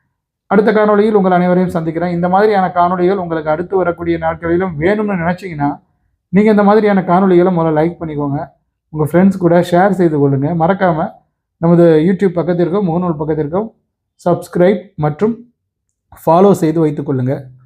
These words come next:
மே-, மேலும் பல பல வானிலை தொடர்பான தகவல்களுடன் அடுத்தடுத்த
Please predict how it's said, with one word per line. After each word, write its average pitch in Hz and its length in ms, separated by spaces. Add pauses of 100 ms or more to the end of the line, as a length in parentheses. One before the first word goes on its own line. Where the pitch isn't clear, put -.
(640)
மே-, 185 460
மேலும் 208 440
பல 196 260
பல 190 480
வானிலை 170 360
தொடர்பான 151 840
தகவல்களுடன் 147 800
அடுத்தடுத்த 185 760